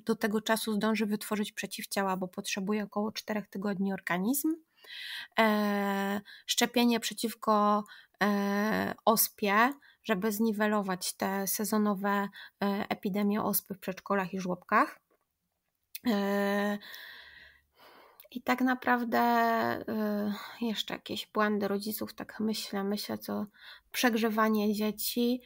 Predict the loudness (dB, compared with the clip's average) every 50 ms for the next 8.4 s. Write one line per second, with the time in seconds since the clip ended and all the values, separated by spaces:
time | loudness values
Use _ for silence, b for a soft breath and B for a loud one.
0 | B B 4 6 6 6 4 2 2 2 2 4 6 6 6 6 6 6 4 2
1 | 2 0 0 2 2 2 2 2 0 -2 -2 -4 -6 -2 -2 -2 -2 -2 -4 -4
2 | -2 0 0 -2 -2 0 -2 -2 -4 -4 -8 -8 -8 -8 -4 -4 -2 -2 -2 -2
3 | -4 -4 -4 -4 0 2 2 4 4 2 0 -2 -8 -6 -4 -2 -2 -2 -2 -4
4 | -4 0 0 -2 -2 0 0 0 2 2 2 0 0 0 2 0 0 2 2 4
5 | 4 4 4 2 0 -2 0 -2 -2 -2 -2 -6 -2 -2 0 0 0 0 0 0
6 | -2 -4 -10 -16 B B B B B B B B 0 2 4 6 6 4 4 4
7 | 2 0 0 0 2 4 4 6 6 4 4 4 4 4 4 2 0 -6 -10 -2
8 | 0 2 2 4 2 2 0